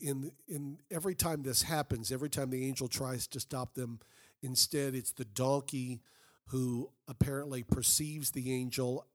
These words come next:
and, uh, in one sense, uh,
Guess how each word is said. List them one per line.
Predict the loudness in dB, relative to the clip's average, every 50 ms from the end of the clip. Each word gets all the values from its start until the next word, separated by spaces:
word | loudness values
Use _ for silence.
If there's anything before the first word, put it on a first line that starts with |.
| _ _ -10
and, | -6 -4 -4 -4 -4 -6 -8 -12 -16 -20 -20 -20 -20 -20 -20 _ -8 -4
uh, | -2 0 0 2 0 0 0 -2 -4 -8 -6
in | -6 -4 -2
one | 0 2 2 4 6
sense, | 6 4 4 4 0 0 0 2 2 2 2 0 -4 -10
uh, | -10 -8 -8 -8 -8 -8 -8 -8